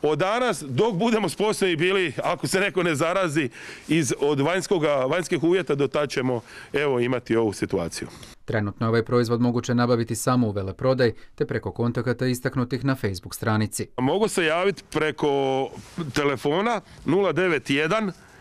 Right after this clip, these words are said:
Speaker 1: tri devet tri dva nula dva nula ili, e, na stranice, e, putem maila danic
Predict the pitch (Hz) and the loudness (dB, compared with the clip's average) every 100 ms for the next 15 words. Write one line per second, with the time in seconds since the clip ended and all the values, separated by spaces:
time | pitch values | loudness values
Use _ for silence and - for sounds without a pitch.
0 | - - - - - 196 226 185 180 190 | -20 -20 -18 -16 -2 0 2 2 2 0
1 | 139 - 190 226 196 - - - - 147 | 0 0 0 0 -2 -6 -20 -12 -2 2
2 | 180 202 143 185 226 214 170 110 139 185 | 2 2 4 4 4 2 -2 -2 0 2
3 | 180 151 139 101 - - - - 165 233 | 2 2 2 -2 -6 -20 -12 0 2 2
4 | 254 - - - - - 135 151 151 147 | 0 -4 -14 -20 -18 -4 0 2 2 2
5 | 156 135 175 190 240 - 214 175 143 143 | 0 0 -2 0 0 0 0 0 0 0
6 | 147 147 139 151 151 214 202 160 185 240 | 2 0 -2 -2 0 2 2 2 2 2
7 | 240 - - - - - 117 160 170 233 | 0 -2 -8 -20 -18 -4 0 2 2 0
8 | 254 - - | -2 -2 -6